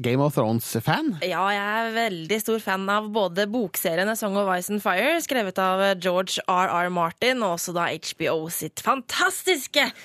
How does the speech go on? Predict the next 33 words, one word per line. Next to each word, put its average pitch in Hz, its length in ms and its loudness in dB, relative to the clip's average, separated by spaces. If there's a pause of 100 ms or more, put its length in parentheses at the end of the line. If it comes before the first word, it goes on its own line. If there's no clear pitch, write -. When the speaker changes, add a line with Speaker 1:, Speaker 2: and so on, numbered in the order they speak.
(100)
Speaker 1:
<laughs> 139 100 2
Speaker 2:
drama. 156 720 0 (480)
Speaker 1:
Men 175 240 2
før 160 480 4
vi 135 240 4
snakker 120 460 0
om, 127 240 4
eh, 127 120 4
de 120 280 0
første - 420 -2
tre - 140 -6
episodene 107 840 0
av 95 140 -2
sesong 117 320 -2
fire 113 460 0
som 120 360 2
du 104 420 -2 (160)
har 95 280 -2 (100)
sett, - 300 -4 (640)
vi 143 120 4
må 147 120 2
snakke - 240 -2
litt 127 140 0
om 123 80 4
de 131 100 0
tre 107 240 -2
første - 560 -4
sesongene. 92 540 -2 (120)
Speaker 2:
Mm. 247 360 0
Speaker 1:
Og 120 100 4
da 127 160 2
må 131 160 0
vi 131 240 2